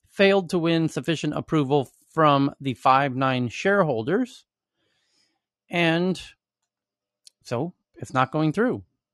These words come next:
A fourteen point seven billion dollar deal. Not gonna happen. The Verge says retailer Neiman Marcus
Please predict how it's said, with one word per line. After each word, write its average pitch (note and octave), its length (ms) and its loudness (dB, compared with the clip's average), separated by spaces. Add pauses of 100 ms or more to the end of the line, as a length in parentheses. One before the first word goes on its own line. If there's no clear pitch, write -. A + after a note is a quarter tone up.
(260)
A C3+ 60 -8
fourteen C#3+ 380 -4
point C#3+ 220 -2
seven C#3 500 -2 (600)
billion C#3+ 320 0
dollar C#3 240 0
deal. C#3+ 300 -6 (680)
Not C3+ 240 -2
gonna C3 160 0
happen. A2 320 -6 (1200)
The E3 200 2
Verge C#3+ 680 4
says C3+ 280 0
retailer D3+ 580 0
Neiman G3+ 440 0
Marcus F#3+ 600 0